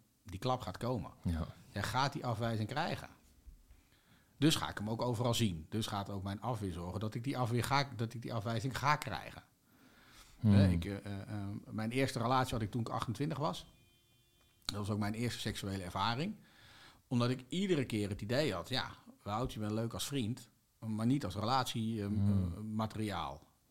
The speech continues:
Speaker 1: Dus dat was ook wat ik alleen maar om me heen zag. En wat ik dus ging doen, kwam ik achter toen ik P R I deed.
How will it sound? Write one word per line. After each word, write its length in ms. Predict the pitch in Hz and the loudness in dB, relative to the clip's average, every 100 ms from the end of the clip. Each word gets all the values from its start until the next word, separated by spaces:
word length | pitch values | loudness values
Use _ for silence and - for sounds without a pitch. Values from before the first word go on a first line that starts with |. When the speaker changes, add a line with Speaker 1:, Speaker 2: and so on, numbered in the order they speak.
| _ | _
Speaker 1:
Dus 220 | 113 113 | -4 -4
dat 180 | - 185 | -2 -2
was 140 | 156 120 | -2 -4
ook 140 | 107 | -4
wat 140 | 107 | -4
ik 100 | 113 - - _ _ - - | -6 -8 -20 _ _ -20 -8
alleen 280 | - 123 127 | 0 2 4
maar 100 | 120 | 4
om 80 | 120 | 4
me 80 | 120 | 4
heen 200 | 180 208 | 4 2
zag. 360 | 101 62 - - | 0 -4 -8 -8
En 120 | 117 123 | -2 0
wat 140 | 135 | 0
ik 120 | 120 | 0
dus 140 | 123 - | -2 0
ging 200 | 110 120 | 0 2
doen, 320 | 123 143 - - - | 2 2 -2 -14 -14
kwam 200 | - 95 | -10 -8
ik 160 | 92 - | -8 -8
achter 300 | 104 - 92 | -8 -6 -8
toen 160 | 98 92 | -8 -8
ik 120 | 92 | -6
P 40 | |
R 220 | 92 92 | -8 -4
I 100 | 131 | -4
deed. 320 | 151 69 165 | -4 -4 -6